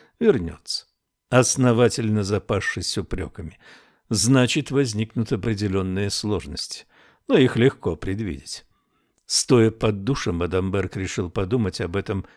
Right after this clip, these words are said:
вечером, чтобы не чувствовать себя законченным подлецом, раз уж он все равно решил, что об этом следует подумать. Он договорился встретиться с Дангларом и Конти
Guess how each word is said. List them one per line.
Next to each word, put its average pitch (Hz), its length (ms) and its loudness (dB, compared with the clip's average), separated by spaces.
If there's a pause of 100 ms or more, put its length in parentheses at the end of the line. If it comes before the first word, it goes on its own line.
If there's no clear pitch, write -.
(120)
вечером, 135 640 0 (260)
чтобы 117 360 2
не 110 140 4
чувствовать 113 520 -4
себя 127 300 -2
законченным 110 720 -2 (300)
подлецом, 113 800 2 (320)
раз 120 360 4
уж - 180 -4
он 104 100 0
все 110 220 0
равно 98 320 -2
решил, 85 400 -8 (240)
что - 320 2
об 95 140 -2
этом - 320 -6 (100)
следует 113 680 0
подумать. 95 600 -4 (840)
Он 147 220 6
договорился 151 720 2
встретиться 107 680 -2
с 87 60 -6
Дангларом 90 760 -2
и 101 120 -2
Конти 160 560 0